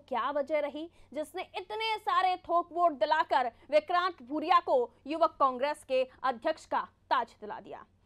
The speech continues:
हम अपने इस कार्यक्रम में इन सभी पहलुओं पर बात करने की कोशिश करेंगे, क्योंकि ये जानना बहुत जरूरी है कि पार्टी जो कि कांग्रेस है, वो लोकतांत्रिक प्रक्रिया की तरफ आगे बढ़ती हुई, जिस पर परिवारवाद,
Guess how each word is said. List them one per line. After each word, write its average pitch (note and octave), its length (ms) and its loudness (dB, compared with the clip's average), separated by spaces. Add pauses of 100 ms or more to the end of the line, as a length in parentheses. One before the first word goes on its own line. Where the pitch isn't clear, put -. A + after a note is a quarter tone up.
(240)
हम F4 100 6
अपने A#4+ 240 2
इस - 100 -6
कार्यक्रम F4+ 400 2
में A4 120 -4
इन G#4+ 100 -4
सभी F#4 260 -2
पहलुओं E4+ 320 -2
पर E4+ 140 0
बात C#4 240 -2
करने C#4 240 -6
की C4+ 100 -12
कोशिश C4+ 360 -10
करेंगे, A3+ 340 -4
क्योंकि C4+ 240 -10
ये C4 120 -4
जानना C4+ 300 -2
बहुत C4+ 220 -4
जरूरी C#4+ 380 -4
है A3+ 120 -6 (300)
कि D#4+ 80 -4
पार्टी E4+ 560 0
जो C#4+ 100 -6
कि D#4 140 -8
कांग्रेस D4+ 500 4
है, D4 180 4
वो D4+ 180 2
लोकतांत्रिक D#4+ 680 2
प्रक्रिया D#4 340 -2
की D#4+ 120 -8
तरफ D4+ 240 -6
आगे C#4+ 220 0
बढ़ती C4+ 300 -2
हुई, D4 220 -4
जिस D4 160 -6
पर E4+ 120 -2
परिवारवाद, D4 800 4